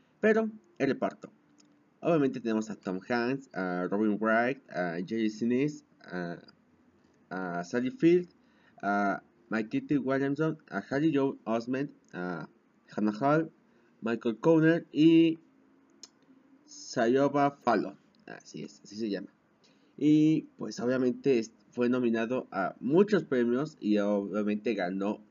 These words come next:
varios, entre ellos los premios Oscar, que posiblemente mil novecientos noventa y cuatro fue un año de donde, pues, el cine fue de lo mejor, ganando Forrest Gump a mejor película, también a mejor director,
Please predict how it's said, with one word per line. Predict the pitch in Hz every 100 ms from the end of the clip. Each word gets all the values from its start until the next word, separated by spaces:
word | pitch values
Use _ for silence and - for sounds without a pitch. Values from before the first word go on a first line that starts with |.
| -
varios, | 104 101 113 135 _ _ -
entre | 107 104 107
ellos | 113 120 -
los | 107 104
premios | 104 107 107 107
Oscar, | 123 - 160
que | 147
posiblemente | 107 107 113 117 113 - 117 _ _ _ _ _ _ 120
mil | 127
novecientos | 123 127 117 123
noventa | 120 107
y | 107
cuatro | 117 117 120
fue | 127
un | 127 131 123
año | 123 131 123
de | 113 101 101 98 98 98
donde, | 101 98 98
pues, | - -
el | 95
cine | - 117 117 113
fue | 107 107 107
de | 101
lo | 98
mejor, | 95 - 160 - _ _ _ -
ganando | 120 147 139 135 135 127 107
Forrest | 123 117 107
Gump | 117 -
a | - 113
mejor | 120 98 82 80
película, | 104 110 113 131 120 127 _ _ _ _ _ -
también | 170 156
a | 123
mejor | 101 110 104
director, | 98 98 127 139 -